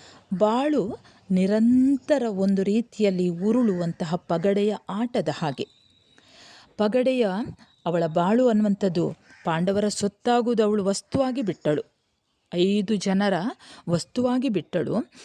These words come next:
ಅವಳು ಉರುಳುವಂಥ ನಿರಂತರ ಉಳುದು-, ಉರುಳುವಂಥದ್ದು. ಅವನಿಂದ ಇನ್ನೊಬ್ಬನಿಗೆ, ಇನ್ನೊಬ್ಬನಿಂದ ಮತ್ತೊಬ್ಬನಿಗೆ, ಹೀಗೆ ಉರುಳುವಂತಹ ಪಗಡೆಯ ಆಟ ಅವಳ ಬಾಳು. ಮತ್ಸ್ಯ ಲಾಂಛನದಲ್ಲಿ, ಮತ್ಸ್ಯ ಲಾಂಛನ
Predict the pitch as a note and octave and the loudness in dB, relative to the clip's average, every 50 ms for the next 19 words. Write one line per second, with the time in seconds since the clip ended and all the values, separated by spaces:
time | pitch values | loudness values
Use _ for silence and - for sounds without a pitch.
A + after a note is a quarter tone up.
0 | - - - E3 E3 F3 F#3+ G#3+ G#3+ G#3 G3+ G#3 A3 B3 B3+ B3+ B3+ B3 A#3 A#3+ | -14 -8 -4 -4 -2 -2 -2 0 0 0 0 0 0 0 0 0 0 -2 0 0
1 | B3+ A3+ G3+ G#3+ A3+ A#3+ C4 C4 C4+ C4+ C4+ C#4 B3 - C#4+ C4+ B3+ B3+ A#3 A#3 | 2 2 2 2 2 2 2 2 2 2 0 0 0 0 -2 0 0 0 0 0
2 | A3+ G#3 E3+ F3+ F3 - - - - - F#3 F#3+ F#3+ G3+ F#3+ F3+ E3+ E3 - - | -2 0 0 -2 -4 -4 -8 -16 -6 -2 0 0 2 2 0 0 -2 -2 -4 -6
3 | E3 D#3+ D#3 - - - - - _ - F#3 F#3 F#3+ G3 F#3+ F3+ E3+ E3+ E3 E3 | -6 -6 -6 -6 -8 -10 -20 -16 _ -4 -2 -2 0 0 -2 -2 -2 -2 -2 -2
4 | F3 G3+ G#3 A#3 A#3+ A3 A3 A#3 A#3+ A3+ B3+ B3 A#3+ A3 F3+ E3 E3+ E3 D#3+ E3 | 0 0 0 0 0 2 0 0 2 2 2 2 2 2 0 -2 -4 -6 -4 -4
5 | E3+ E3+ E3+ E3+ E3+ F#3 G3+ A3 - - A#3+ G#3 G3 A3+ A3 A3 A3 G3+ A#3 G#3+ | -2 -2 0 0 2 0 0 -2 0 0 0 0 2 2 2 2 2 2 0 2
6 | F#3+ A3 A3+ F3+ - F#3+ - - - - - - - - G3 G3+ G3 G#3 A3 A3+ | 2 0 0 0 -2 -4 -4 -6 -16 -18 -18 -14 -6 0 0 2 2 2 2 2
7 | G3+ A3 A3 A3 G#3 - A#3 G3+ F#3+ G3 - - G3 F#3 G3 G#3 G#3+ A3 G#3+ A3 | 0 0 -2 -2 -2 -4 -4 -4 -4 -4 -4 -4 -2 0 2 2 2 2 2 0
8 | G#3+ - - - G#3+ A#3 B3+ B3 - G3+ E3 D#3 E3+ - - D3+ D#3+ D#3 D#3 D#3+ | 0 -4 -6 -4 -2 -2 -2 -2 -2 -4 -2 0 0 -2 0 0 0 0 0 0
9 | D#3 - _ _ _ _ _ _ _ _ _ _ _ _ _ _ _ _ _ _ | -2 -6 _ _ _ _ _ _ _ _ _ _ _ _ _ _ _ _ _ _
10 | _ - - - - - - - - - B3 G3 A3 B3+ B3 - - - - D#4+ | _ -20 -20 -20 -20 -20 -20 -20 -12 -4 0 2 2 2 2 -2 -4 0 2 2
11 | D#4 D4 C4 B3 B3+ C4 B3 - - - - C#4 C#4 C#4 C#4+ C4 A#3+ G#3 F#3 E3+ | 4 4 4 4 4 2 2 -2 -4 -6 -2 0 2 2 4 4 2 2 0 -4
12 | - _ _ _ _ _ _ _ _ - G3 G#3 G3+ - - - G3+ F3+ E3+ E3 | -8 _ _ _ _ _ _ _ _ -2 0 0 0 0 0 2 2 2 2 2
13 | F#3 A3+ A#3 A#3 - - - A3+ A#3 G3 | 2 0 0 -2 -4 -6 -2 -2 0 0